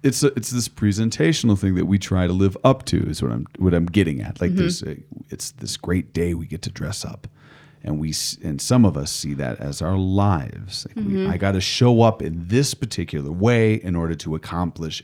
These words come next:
Speaker 1: A, B, and C. And if I don't show up this way, I will not have those things." And then we start to judge our life according to those things without ever asking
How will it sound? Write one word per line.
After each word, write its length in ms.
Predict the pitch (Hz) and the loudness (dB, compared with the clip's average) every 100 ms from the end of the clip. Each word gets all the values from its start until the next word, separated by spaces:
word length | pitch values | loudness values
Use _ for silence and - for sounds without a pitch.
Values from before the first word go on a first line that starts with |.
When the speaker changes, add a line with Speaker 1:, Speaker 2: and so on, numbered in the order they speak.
| - | -2
Speaker 1:
A, 160 | 107 | 0
B, 240 | 104 98 92 | 2 2 2
and 100 | 82 | 0
C. 480 | - 87 80 78 - - - - - - | -2 0 0 -2 -6 -16 -20 -20 -20 -8
And 140 | 80 | -6
if 120 | 82 | -4
I 100 | 80 | -4
don't 460 | 78 101 110 113 104 | -4 2 4 4 0
show 300 | - 98 92 | 0 2 4
up 220 | 90 - | 2 -2
this 340 | 90 104 98 - | -2 0 0 -2
way, 380 | 82 76 69 90 _ _ _ | -4 -4 -6 -12 _ _ _
I 80 | 85 | -8
will 160 | 95 | -4
not 180 | 92 80 | -2 -4
have 400 | - - 58 50 | -6 -8 -8 -10
those 240 | 50 50 - | -12 -12 -12
things." 520 | - - - 95 - - _ _ _ _ | -12 -12 -14 -16 -18 -20 _ _ _ _
And 160 | 85 87 | -4 -2
then 140 | 87 | -2
we 80 | 76 | -2
start 340 | - 95 80 | -4 -2 -2
to 100 | - | -6
judge 400 | 76 78 95 87 | -10 -2 -2 -2
our 100 | 87 | -4
life 380 | 73 80 104 90 | -2 0 0 -2
according 400 | 71 - 107 95 | -8 0 0 2
to 60 | 78 | -2
those 160 | 71 | -6
things 180 | 85 78 | -8 -6
without 240 | 85 73 78 | -6 -4 -4
ever 180 | 95 | -4
asking 580 | 85 73 80 - 71 65 | -4 -6 -8 -8 -10 -10